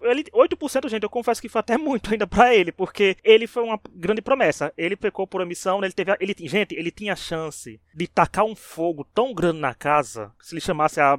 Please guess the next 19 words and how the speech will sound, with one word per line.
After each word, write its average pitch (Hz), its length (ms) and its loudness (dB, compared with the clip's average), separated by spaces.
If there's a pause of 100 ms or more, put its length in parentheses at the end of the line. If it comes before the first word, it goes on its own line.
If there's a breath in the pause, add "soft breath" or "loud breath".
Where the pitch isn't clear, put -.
a 143 200 -4
Yasmin 143 560 -6
e 156 80 -6
a 147 80 0
Vanessa, 139 440 -6 (120)
tivesse 156 280 -6
falado, 151 320 4
na 160 80 2
hora 202 80 -2
que - 60 -12
conversou 190 260 -10
com 175 120 -6
elas, 147 200 0 (100)
de 147 100 -14
tudo 180 140 -8
que 214 100 -8
aconteceu 196 480 -4
de 151 80 -8
verdade, 135 560 4